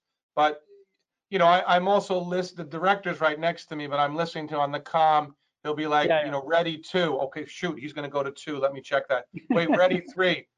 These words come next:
Speaker 1: Wait, I thought he was gonna do two. Ready three. No, ready four. And then, and then all of a sudden, going to two.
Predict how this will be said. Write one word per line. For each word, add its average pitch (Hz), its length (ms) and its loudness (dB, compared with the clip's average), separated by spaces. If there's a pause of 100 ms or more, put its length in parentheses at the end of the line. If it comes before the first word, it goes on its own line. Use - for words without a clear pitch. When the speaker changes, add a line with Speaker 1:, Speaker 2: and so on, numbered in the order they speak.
Speaker 1:
Wait, 165 100 0
I 139 60 2
thought 160 160 -2
he 165 60 -2
was 156 100 -6
gonna 160 160 -2
do 165 100 -6
two. 160 360 -2 (160)
Ready 147 180 -2
three. 156 160 -6 (120)
No, 175 140 4
ready 190 280 2
four. 175 460 2 (320)
And 160 120 0
then, 185 160 2
and 185 80 -2
then 185 120 4
all 196 100 4
of 190 80 0
a 185 40 0
sudden, 175 400 0
going 202 280 4
to 190 80 2
two. 196 360 0